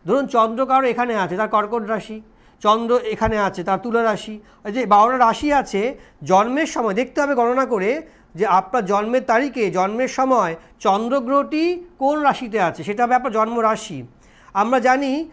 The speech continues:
গ্রহরা, প্রত্যেকটি গ্রহ ঘুরছে, প্রতিটি গ্রহ কিন্তু ঘুরছে। গ্রহরা গোচর ফল দেয়।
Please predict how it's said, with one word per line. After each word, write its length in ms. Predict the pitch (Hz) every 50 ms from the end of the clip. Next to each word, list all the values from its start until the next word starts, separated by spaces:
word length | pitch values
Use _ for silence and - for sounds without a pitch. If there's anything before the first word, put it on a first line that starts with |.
| - _ -
গ্রহরা, 560 | 143 139 180 202 214 269 294 277 247 247 269 254
প্রত্যেকটি 480 | - 226 226 - - 269 262 - 294 247
গ্রহ 240 | 214 240 254 269
ঘুরছে, 540 | 247 185 247 285 233 - - 247 185 143 127 - - _ - _ _
প্রতিটি 340 | 202 214 214 240 254 277 247
গ্রহ 260 | 214 240 262 269 269
কিন্তু 280 | 240 277 277 269 294
ঘুরছে। 720 | 220 247 302 254 - - 269 196 156 131 - - - - - _ _ _ _ _ 143
গ্রহরা 260 | 175 214 240 247 262
গোচর 320 | 214 233 226 240 269 294
ফল 260 | 285 269 269 277 277 269
দেয়। 260 | 277 277 285 302